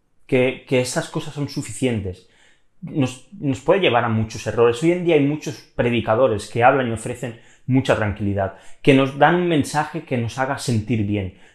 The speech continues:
Pero tenemos que cui-, tener cuidado con esto, porque solamente escuchar y estar agradable y contento con lo que se nos dice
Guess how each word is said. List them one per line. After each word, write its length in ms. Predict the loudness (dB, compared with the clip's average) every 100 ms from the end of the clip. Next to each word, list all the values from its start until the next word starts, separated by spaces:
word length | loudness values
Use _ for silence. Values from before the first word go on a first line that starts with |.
| 4
Pero 180 | 4
tenemos 340 | 4 2 0 -2
que 180 | -4 0
cui-, 360 | 2 0 -2
tener 280 | -6 -4 -2
cuidado 540 | 0 2 4 4 2 0
con 200 | -2 -2
esto, 280 | -4 -6
porque 380 | -4 0 0 -2 -10 -2
solamente 500 | 2 2 0 -2 -4
escuchar 500 | -4 -6 0 2 2
y 140 | 0
estar 300 | -2 0 0
agradable 580 | 2 2 2 2 0 -2
y 80 | -2
contento 460 | -4 -4 -4 -2
con 100 | -2
lo 100 | -2
que 60 | -4
se 140 | -6
nos 120 | -4
dice 440 | -4 -2 -4 -6